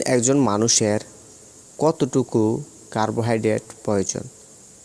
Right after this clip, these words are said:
প্রতিদিন একজন বয়স্ক মানুষের চারশত থেকে ছয়শত গ্রাম কার্বোহাইড্রেট প্রয়োজন। প্রতি গ্রাম কার্বোহাইড্রেটে থেকে চার ক্যালোরি শক্তি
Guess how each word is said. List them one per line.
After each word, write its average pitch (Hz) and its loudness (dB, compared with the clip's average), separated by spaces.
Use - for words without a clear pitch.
প্রতিদিন 127 2
একজন 117 2
বয়স্ক 107 2
মানুষের 104 0
চারশত 120 4
থেকে 151 2
ছয়শত 160 4
গ্রাম 120 0
কার্বোহাইড্রেট 117 0
প্রয়োজন। 101 -2
প্রতি 175 6
গ্রাম 120 2
কার্বোহাইড্রেটে 110 0
থেকে 117 0
চার 147 4
ক্যালোরি 117 2
শক্তি 110 -2